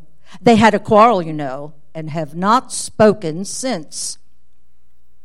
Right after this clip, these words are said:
If the deacon likes it, the squire won't, and vice versa."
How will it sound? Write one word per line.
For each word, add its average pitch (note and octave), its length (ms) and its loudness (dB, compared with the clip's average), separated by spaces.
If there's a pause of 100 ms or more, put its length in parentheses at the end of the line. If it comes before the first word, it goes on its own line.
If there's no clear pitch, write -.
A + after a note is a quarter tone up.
(800)
If - 180 -4
the F3 100 -4
deacon E3 460 -8
likes D4 380 2
it, - 380 -6
the F3 60 -8
squire D3 580 -2
won't, C4 540 6
and B3 220 2
vice F3+ 420 0
versa." D#3 600 2